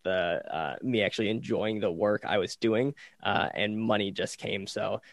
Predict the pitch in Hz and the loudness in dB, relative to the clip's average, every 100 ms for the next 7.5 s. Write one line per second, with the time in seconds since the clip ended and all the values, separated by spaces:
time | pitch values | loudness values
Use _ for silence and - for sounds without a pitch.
0 | - 135 156 143 120 127 - 113 101 107 | 6 10 12 10 6 0 2 2 4 0
1 | - 113 107 - 107 110 - - - 113 | 2 -2 -2 -2 -2 -2 -6 -6 2 6
2 | 113 113 101 - 107 123 143 110 104 101 | 6 6 2 -4 2 2 2 -2 -6 -6
3 | 120 123 113 101 101 104 117 139 - 113 | -8 -2 0 2 0 -2 -6 -2 0 0
4 | 113 123 110 117 113 110 - 107 123 107 | -2 0 0 0 0 0 0 2 6 4
5 | 107 - 123 - - - - 107 - - | 2 -2 -4 -2 -4 -6 -6 -6 -2 2
6 | 120 113 117 113 117 120 120 107 107 123 | 2 2 -2 -2 -2 0 0 -2 -8 -6
7 | - 117 117 123 | -2 0 2 4